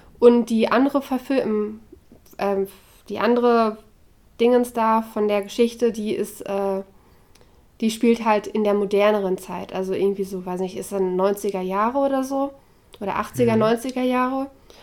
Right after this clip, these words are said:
Speaker 1: Und die hat mir auf jeden Fall, tatsächlich hat mir sie sogar vom Zeichenstil ein bisschen besser gefallen. Tut mir leid,
Speaker 2: Okay.
Speaker 1: <laughs> dass ich, dass
Speaker 2: Nee,
Speaker 1: ich
Speaker 2: alles
Speaker 1: einen,
Speaker 2: gut.
Speaker 1: den anderen Zeichenstil schöner fand.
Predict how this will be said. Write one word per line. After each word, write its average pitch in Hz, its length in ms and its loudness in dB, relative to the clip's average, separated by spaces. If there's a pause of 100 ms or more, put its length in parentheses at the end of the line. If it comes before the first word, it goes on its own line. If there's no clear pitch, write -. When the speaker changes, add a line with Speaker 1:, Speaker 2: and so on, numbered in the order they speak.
(140)
Speaker 1:
Und 240 180 2 (160)
die 247 140 4
hat 254 100 4
mir 240 100 2
auf 233 120 0
jeden 247 140 6
Fall, 240 140 -4
tatsächlich 277 480 0
hat 277 140 4
mir 254 80 2
sie 254 100 0
sogar 254 180 2
vom 240 140 -2
Zeichenstil 240 400 -2
ein 196 120 0
bisschen 202 180 -6
besser 202 200 -6
gefallen. 202 460 -6 (340)
Tut 190 140 2
mir 208 60 -4
leid, 233 300 2 (100)
Speaker 2:
Okay. 139 140 -2
Speaker 1:
<laughs> - 20 -2
dass 254 220 -2
ich, 247 120 -6 (380)
dass 226 140 2
Speaker 2:
Nee, 247 60 4
Speaker 1:
ich 233 40 0
Speaker 2:
alles 247 160 0
Speaker 1:
einen, 226 220 2
Speaker 2:
gut. 233 80 2
Speaker 1:
den 240 120 6
anderen 247 240 4
Zeichenstil 240 460 0
schöner 285 380 2
fand. 285 400 0